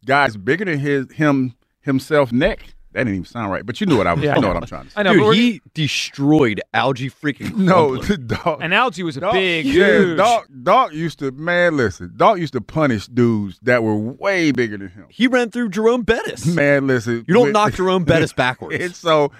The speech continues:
Speaker 1: it's like, when I see stuff like that, I'm like, "Ah, I don't know, dog." Especially on the goal line, on the goal line?
Speaker 2: I know, but now I feel like
Speaker 1: On the
Speaker 2: we,
Speaker 1: goal line?
Speaker 2: we're being unfair. We're comparing Reed Blankenship to
Speaker 1: No,
Speaker 2: a Hall
Speaker 1: I'm
Speaker 2: of
Speaker 1: just
Speaker 2: Famer.
Speaker 1: saying, I'm, I'm, I'm, uh, it's a couple other safeties that I've seen play that position never get ran over either.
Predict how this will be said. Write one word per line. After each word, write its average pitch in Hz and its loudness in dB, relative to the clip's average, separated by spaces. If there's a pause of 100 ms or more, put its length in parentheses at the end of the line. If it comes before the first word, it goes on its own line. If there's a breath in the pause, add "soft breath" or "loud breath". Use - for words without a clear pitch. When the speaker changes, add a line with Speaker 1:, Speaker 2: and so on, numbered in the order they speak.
(260 soft breath)
Speaker 1:
it's 277 4
like, 262 4
when 240 4
I 269 6
see 254 -6
stuff 233 0
like 226 2
that, 240 0
I'm 240 -4
like, 233 -2
"Ah, 226 2 (680)
I - -18
don't 98 -8
know, 165 4
dog." 117 0 (160)
Especially 294 0
on 262 0
the 240 -4
goal 294 4
line, 311 4
on 240 0
the 143 -4
goal 208 2 (100)
line? 359 2
Speaker 2:
I 233 2
know, 214 -2
but 226 -4
now 254 0
I 202 0
feel 196 -4
like 302 6
Speaker 1:
On 269 2
the 196 2
Speaker 2:
we, 185 0
Speaker 1:
goal 165 2
line? 523 6
Speaker 2:
we're 440 -4
being 190 0
unfair. 135 -2
We're 147 2
comparing 165 2
Reed 147 2
Blankenship 143 -6
to - -4
Speaker 1:
No, 381 2
Speaker 2:
a 359 4
Hall 339 4
Speaker 1:
I'm 359 0
Speaker 2:
of - -6
Speaker 1:
just 349 -2
Speaker 2:
Famer. 294 -6
Speaker 1:
saying, 339 2
I'm, 311 2 (140)
I'm, 294 -2
I'm, 247 -4
uh, 202 2 (140)
it's 220 0
a 277 -8
couple 277 2
other 311 0
safeties 233 -4
that 220 0
I've 233 2
seen 226 -8
play 233 -2
that 226 2
position 214 -4
never 220 0
get 214 -4
ran 220 4
over 214 4
either. 202 0